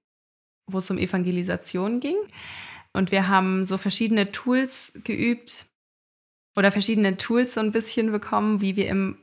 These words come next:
Alltag ganz natürlich unseren Glauben in Gespräche einfließen lassen können,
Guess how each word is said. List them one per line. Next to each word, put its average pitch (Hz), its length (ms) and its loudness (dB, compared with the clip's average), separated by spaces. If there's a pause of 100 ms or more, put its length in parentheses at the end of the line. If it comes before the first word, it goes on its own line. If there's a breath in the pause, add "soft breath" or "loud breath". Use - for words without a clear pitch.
Alltag 190 800 2 (280)
ganz 196 280 0
natürlich 196 580 2
unseren 185 320 0
Glauben 185 340 2
in 190 120 0
Gespräche 190 440 -2
einfließen 190 520 -2
lassen 180 280 -4
können, 190 400 -2